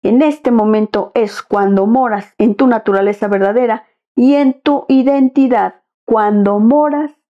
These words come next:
en el yo. Espero que les esté gustando la lectura de este libro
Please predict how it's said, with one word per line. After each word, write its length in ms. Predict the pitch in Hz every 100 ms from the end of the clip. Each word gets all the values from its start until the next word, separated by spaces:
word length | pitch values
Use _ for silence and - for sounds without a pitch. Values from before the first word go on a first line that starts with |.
| _
en 280 | 269 269 254
el 260 | 269 269 -
yo. 400 | 214 - 180 _ _ _ _ -
Espero 400 | 220 - 302 302
que 80 |
les 160 | 247 220
esté 220 | 226 247
gustando 440 | 240 233 240 240 247
la 140 | 214
lectura 400 | 196 196 220 214
de 80 | 208
este 240 | 214 214
libro 460 | 247 285 269 269